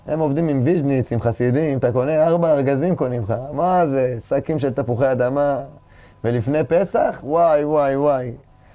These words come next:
היה לי טנדר גדול, יונדאי אייץ' אחד, אם אתם יודעים מה זה. עם,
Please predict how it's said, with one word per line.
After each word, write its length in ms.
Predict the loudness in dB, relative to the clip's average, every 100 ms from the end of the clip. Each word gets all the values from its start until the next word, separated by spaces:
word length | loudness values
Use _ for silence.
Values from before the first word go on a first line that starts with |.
| -12
היה 160 | -2 0
לי 140 | 0
טנדר 320 | 0 0 0 2
גדול, 360 | 2 2 2 0 -4
יונדאי 260 | -2 0 2
אייץ' 240 | 2 0
אחד, 300 | -2 0 0
אם 100 | 0
אתם 100 | -2
יודעים 220 | 0 0 0
מה 160 | 0
זה. 140 | 0 -2
עם, 160 | -4